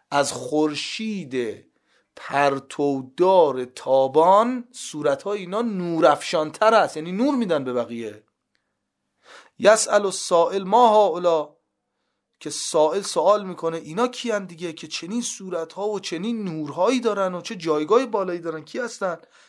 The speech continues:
جواب میاد: هؤلاء الذین تحابوا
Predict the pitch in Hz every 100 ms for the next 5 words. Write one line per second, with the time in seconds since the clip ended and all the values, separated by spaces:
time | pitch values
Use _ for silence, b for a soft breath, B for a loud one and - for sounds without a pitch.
0 | b 135 127 175 160 180 190 151 135 120
1 | 143 160 127 120 120 127 190 214 240 240
2 | b b _ - - - 180 208 196 147
3 | 127 147 226 262 254